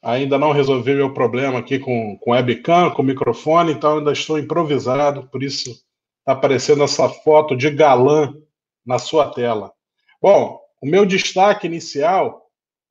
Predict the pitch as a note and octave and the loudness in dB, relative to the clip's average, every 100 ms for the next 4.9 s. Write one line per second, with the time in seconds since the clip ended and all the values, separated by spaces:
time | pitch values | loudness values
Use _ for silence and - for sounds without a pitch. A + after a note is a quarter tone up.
0 | - C3 C#3 C3+ C3 - - G#3 F#3 F3 | -10 -4 -2 -4 -8 -12 -6 0 0 0
1 | G#3 G#3+ G3 G#3 F#3+ D#3+ D#3+ F3 - - | -2 0 2 2 2 0 0 0 -2 -2
2 | A#3 C4+ - - F#3 D3 - F#3 G#3+ F#3+ | -2 -2 -6 0 -2 -2 -14 -8 -6 -4
3 | G3 - C#3+ - G#3+ A3+ D#3 D3+ C#3 A#2 | -6 -4 -8 -2 -2 0 -2 -2 -2 -2
4 | D3 E3+ E3 E3 D#3+ D#3 D#3 C3+ C3+ | 0 0 -2 -2 -2 -2 -8 -8 -12